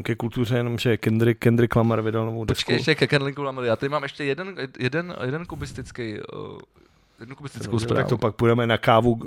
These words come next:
Speaker 1: do domu u Černé Madony. Pokud jsi takový milovník kubismu. A můžeme se projet pře-, pře-, přes ten most, přes Vltavu, přes
Speaker 2: Nejsem,
Speaker 1: Palov.
Speaker 2: ale máme nový český aukční rekord. A to je, to je obraz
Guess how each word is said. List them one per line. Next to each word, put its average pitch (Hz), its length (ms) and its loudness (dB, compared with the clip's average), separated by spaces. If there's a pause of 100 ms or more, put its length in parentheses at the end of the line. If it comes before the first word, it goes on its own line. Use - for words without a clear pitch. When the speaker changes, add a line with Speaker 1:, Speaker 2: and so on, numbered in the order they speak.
(100)
Speaker 1:
do 127 220 12
domu 127 340 8
u 139 120 -4
Černé 127 340 2
Madony. 139 420 4 (500)
Pokud 139 260 4
jsi 139 80 0
takový 131 320 -4
milovník 127 380 -6
kubismu. 117 420 -6 (380)
A 151 80 6
můžeme 151 260 2
se 151 120 -4
projet 151 400 0
pře-, - 200 -2
pře-, - 200 -10
přes - 260 -8
ten 147 140 0
most, 147 240 0
přes - 200 0
Vltavu, 156 340 2
přes - 160 -6
Speaker 2:
Nejsem, 226 200 4
Speaker 1:
Palov. 123 240 8
Speaker 2:
ale 127 180 6
máme 156 260 6
nový 156 240 2
český 165 300 -2
aukční 156 340 0
rekord. 107 340 -10 (560)
A 120 80 -2
to 139 100 -2
je, 113 260 2 (240)
to 135 80 -2
je 131 60 2
obraz 113 680 4